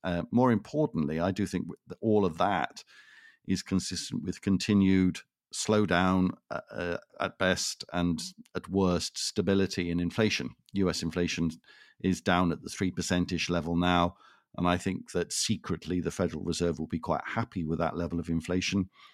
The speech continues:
It won't be seeking to drive it quickly down to its two percent target. And I think that the all-important bond market, the thing that we have been banging on about for ages now, has taken notice of this on both sides of the Atlantic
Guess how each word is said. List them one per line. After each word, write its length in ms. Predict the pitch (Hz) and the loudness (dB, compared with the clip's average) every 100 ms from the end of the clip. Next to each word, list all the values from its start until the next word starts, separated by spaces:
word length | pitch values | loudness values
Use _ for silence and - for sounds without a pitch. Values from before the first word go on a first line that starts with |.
| _ | _
It 140 | 95 92 | -6 -2
won't 200 | 95 90 | -2 -2
be 80 | |
seeking 420 | 85 - 98 85 82 | -2 -2 -2 -2 -2
to 100 | 80 | 0
drive 320 | 101 92 90 | 2 2 2
it 200 | 87 - | -4 -8
quickly 580 | - 147 - 82 76 - _ - | -6 -6 -4 -6 -6 -10 _ -2
down 240 | 82 82 | 0 0
to 100 | 87 | -2
its 180 | 87 - | -6 -8
two 240 | - 92 | -6 -6
percent 440 | - - 85 82 - | -4 -4 -4 -4 -2
target. 500 | 90 92 92 92 - - - - - _ - | 2 2 2 -2 -6 -20 -20 -20 -20 _ 0
And 120 | 98 | 2
I 80 | 101 | 4
think 340 | 113 107 - | 4 0 0
that 240 | - 95 - | 0 0 0
the 140 | 104 | 2
all-important 960 | 104 110 107 101 98 - 110 - 98 - | 4 6 6 4 2 2 2 0 -8 -2
bond 240 | 110 110 | 2 4
market, 480 | 95 71 - - - - | 2 0 -4 -8 -8 -8
the 80 | 85 | -4
thing 260 | 87 90 | 0 0
that 160 | 85 71 | 0 -2
we 140 | 80 | -2
have 120 | 85 | 0
been 200 | 90 87 | 0 0
banging 360 | 80 82 85 82 | 2 2 2 0
on 100 | 87 | 0
about 260 | 82 80 - | 0 -2 -2
for 100 | 82 | 0
ages 340 | 85 80 78 | 0 -2 -4
now, 260 | 78 80 85 _ _ - | 0 0 -2 _ _ -8
has 120 | 92 | -6
taken 340 | - 120 131 143 | 0 0 2 2
notice 360 | 165 110 - | 2 0 -2
of 120 | 87 | -2
this 340 | 73 69 - - _ - | -2 -4 -8 -12 _ -2
on 140 | - | 0
both 240 | 165 170 | 2 2
sides 340 | 131 110 98 87 | 4 4 2 0
of 120 | 85 | -2
the 120 | 82 | -2
Atlantic 560 | - 82 80 82 - | 0 -2 0 -2 -6